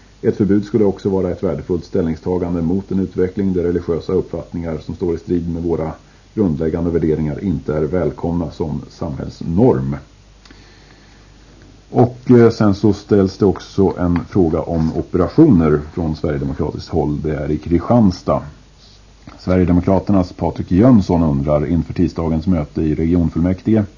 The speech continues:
när operationer av ryggmärgsstimulator ska återupptas och i vilken omfattning. I en enkel fråga till hälso- och sjukvårdsnämndens ordförande Henrik Hammar,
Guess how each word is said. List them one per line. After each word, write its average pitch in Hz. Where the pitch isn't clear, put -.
när 98
operationer 98
av 87
ryggmärgsstimulator 87
ska 87
återupptas 82
och 80
i -
vilken 76
omfattning. 78
I 113
en 117
enkel 123
fråga 113
till 110
hälso- 107
och 104
sjukvårdsnämndens 92
ordförande 95
Henrik 85
Hammar, 92